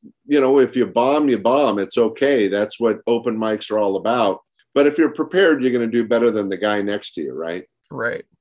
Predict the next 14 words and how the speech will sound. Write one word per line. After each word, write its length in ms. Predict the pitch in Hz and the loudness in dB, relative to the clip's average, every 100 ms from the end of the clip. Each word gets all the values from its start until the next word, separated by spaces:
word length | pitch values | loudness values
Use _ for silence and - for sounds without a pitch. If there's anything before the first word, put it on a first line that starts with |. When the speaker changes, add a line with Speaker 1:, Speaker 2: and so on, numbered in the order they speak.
| _ - | _ -6
Speaker 2:
Yeah, 200 | 127 127 | 0 2
and 100 | 117 | 2
I, 180 | 120 127 | 2 2
I 520 | 127 127 131 123 120 _ - | 2 2 2 -2 -8 _ -10
assume 420 | 120 - 196 185 | -8 -6 -4 -2
there 140 | 123 | -2
has 280 | 117 131 - | 0 -4 -4
to 100 | 123 | -6
be 140 | 120 | -4
a 220 | 117 - 113 | -4 -4 -4
good, 220 | 131 135 | -4 -4
healthy 440 | 117 135 127 123 | 0 0 0 -4
mix. 520 | 117 123 147 - - | -2 -2 -2 -6 -16
Like, 340 | 107 104 110 | -10 -10 -10